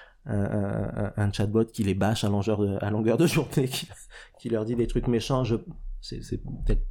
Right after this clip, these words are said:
peu probable, mais reste que, voilà, la, la, la,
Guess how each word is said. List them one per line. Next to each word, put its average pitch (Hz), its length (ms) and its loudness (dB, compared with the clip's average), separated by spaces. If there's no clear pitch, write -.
peu 135 100 4
probable, 143 360 4
mais 131 100 4
reste 151 280 4
que, 165 60 6
voilà, 139 400 4
la, 120 160 6
la, 107 200 4
la, 98 300 2